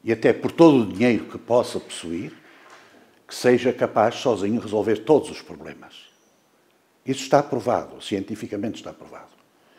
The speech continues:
Eh, eh, eh, eh, os problemas que, que atingem,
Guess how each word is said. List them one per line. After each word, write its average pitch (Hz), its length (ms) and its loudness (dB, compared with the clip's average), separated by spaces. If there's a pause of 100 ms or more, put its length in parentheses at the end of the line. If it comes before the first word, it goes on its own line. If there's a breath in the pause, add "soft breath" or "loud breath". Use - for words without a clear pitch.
(500 soft breath)
Eh, 95 400 0 (260 loud breath)
eh, - 280 -2
eh, 107 200 -4
eh, - 280 -12 (720)
os 160 240 6
problemas 98 920 -4 (540 soft breath)
que, 90 480 -6 (800 soft breath)
que 98 160 -2
atingem, 90 720 -2